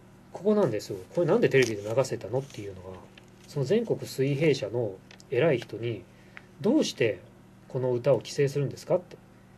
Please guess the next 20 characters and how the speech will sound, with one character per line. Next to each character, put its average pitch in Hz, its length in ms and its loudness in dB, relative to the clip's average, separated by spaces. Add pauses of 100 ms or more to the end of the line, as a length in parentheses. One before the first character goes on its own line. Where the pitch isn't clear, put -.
(400)
「別 139 240 -4
に 196 80 0
差 - 160 -4
別 254 240 0
的 240 200 -2
じ 220 100 4
ゃ - 20 4
な 240 160 2
い 233 60 2
じ 147 80 2
ゃ - 20 2
な 117 100 0
い 107 40 -6
で - 100 -12
す - 100 -16
か」 123 100 -12
っ - 20 -12
て - 180 -14
い 98 180 -8
う。 107 40 -16